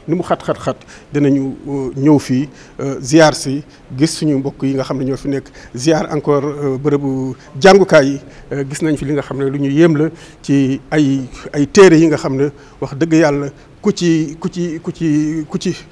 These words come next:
ku ci, ku ko ubbi, euh, di nga fekk ci xam-xam bu, bu, bu, xam-xam bu bare, bare, bare, bare.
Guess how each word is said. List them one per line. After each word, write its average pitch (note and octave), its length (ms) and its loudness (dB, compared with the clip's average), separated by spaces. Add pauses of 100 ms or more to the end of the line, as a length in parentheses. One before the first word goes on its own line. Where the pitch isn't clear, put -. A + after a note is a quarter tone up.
(240)
ku G3+ 100 -6
ci, F#3+ 140 -6
ku A#3+ 100 0
ko - 140 0
ubbi, G3+ 280 4 (280)
euh, D#3+ 120 0
di D#3 100 0
nga E3 80 0
fekk D#3+ 200 -6
ci - 120 -12
xam-xam F#3 360 -4
bu, C#3 320 -2
bu, C3+ 220 -6
bu, C3+ 320 -10
xam-xam E3+ 260 -4
bu C#3 80 -6
bare, F#3 260 6
bare, D3 200 2
bare, C#3+ 200 -2
bare. B2+ 180 -10